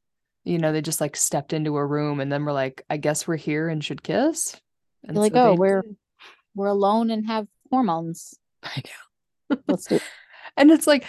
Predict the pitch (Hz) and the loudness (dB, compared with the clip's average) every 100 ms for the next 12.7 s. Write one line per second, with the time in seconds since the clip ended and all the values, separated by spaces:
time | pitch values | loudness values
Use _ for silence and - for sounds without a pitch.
0 | - 240 269 285 277 185 156 139 139 143 | 0 6 8 10 8 6 2 2 2 4
1 | 139 139 143 - _ 180 240 254 233 226 | 2 2 -2 -6 _ 0 2 2 6 6
2 | - _ - - 170 160 135 151 151 147 | 6 _ -20 -14 -6 -4 -4 -4 -4 0
3 | 160 147 - - _ _ _ 285 - - | -2 -4 -14 -20 _ _ _ -6 -6 -10
4 | - _ - _ - 233 254 254 311 - | -10 _ -20 _ 0 4 4 4 0 0
5 | - - 226 220 190 165 - 156 - 160 | -10 0 4 6 6 2 0 -4 -4 -6
6 | 143 127 185 208 214 208 202 190 190 160 | -2 2 2 2 2 2 2 2 4 2
7 | 156 180 190 _ _ _ _ 156 - _ | 2 -2 -4 _ _ _ _ -6 -6 _
8 | - 165 165 156 - _ _ 208 185 240 | -6 2 2 2 -6 _ _ 4 6 4
9 | 214 214 - - - _ _ 160 - - | 4 -2 -4 -20 -20 _ _ -6 -6 -12
10 | - 151 - - - - - - _ _ | -8 -6 -6 -10 -12 -14 -18 -20 _ _
11 | _ _ _ _ 180 156 160 - - - | _ _ _ _ 2 4 -2 -4 -6 -8
12 | - 175 - - - - - | -8 -8 -8 -6 -6 -6 -6